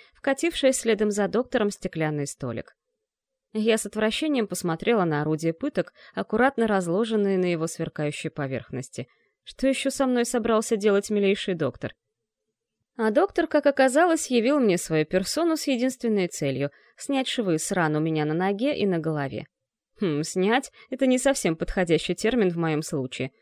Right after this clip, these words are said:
Бесцеремонно выдернуть, ближе к истине. Этот сушёный богомол совершенно не заботился о том,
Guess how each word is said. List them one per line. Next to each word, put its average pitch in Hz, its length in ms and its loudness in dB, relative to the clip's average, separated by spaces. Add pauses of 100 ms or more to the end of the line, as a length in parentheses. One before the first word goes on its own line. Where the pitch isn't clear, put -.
(240)
Бесцеремонно 339 720 4
выдернуть, 156 720 0
ближе 175 360 0
к - 120 -8
истине. 139 440 -6 (360)
Этот 254 240 2
сушёный 294 380 2
богомол 302 440 6
совершенно 311 520 2
не 311 140 4
заботился 233 640 4
о 240 60 2
том, 330 220 2